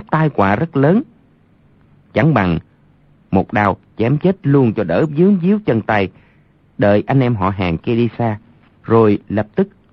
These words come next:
rút đao ra. Lý Bình lúc nào cũng chờ cơ hội định liều mạng cùng chết với kẻ thù giết chồng.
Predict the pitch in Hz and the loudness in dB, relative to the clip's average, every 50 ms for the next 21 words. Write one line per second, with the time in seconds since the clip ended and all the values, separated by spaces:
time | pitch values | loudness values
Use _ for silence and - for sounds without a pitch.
0 | _ _ - 120 120 202 208 - - 110 104 101 98 104 101 98 92 - _ _ | _ _ -8 -4 -4 -4 -4 -4 -6 -6 -6 -4 -4 -2 -2 -2 -4 -6 _ _
1 | _ _ _ _ _ _ - - - - _ - - _ _ _ - _ - 170 | _ _ _ _ _ _ -20 -20 -20 -20 _ -20 -20 _ _ _ -8 _ 2 2
2 | 233 202 147 120 104 104 98 98 123 196 208 - - 127 117 113 110 107 104 98 | 2 4 4 2 4 4 2 2 2 0 -2 -2 -2 -2 0 0 2 0 0 0
3 | - 143 170 - 123 104 - 160 151 117 104 95 101 104 113 - _ _ - 98 | -2 -4 -2 0 -2 -2 0 -2 -2 0 2 2 2 2 0 -4 _ _ -4 -2
4 | 123 120 107 104 101 95 92 92 92 90 92 104 104 - - - 107 98 90 - | 0 2 2 2 2 2 2 2 0 0 0 -2 -4 -6 -6 -4 -2 -2 -2 0
5 | - - 196 - - 165 143 117 123 - - 117 107 92 87 87 180 202 - _ | -2 -2 -2 0 -2 -2 0 -2 -4 -4 -2 -2 0 0 0 -2 -4 -6 -4 _
6 | - 107 98 87 82 | 0 2 2 2 0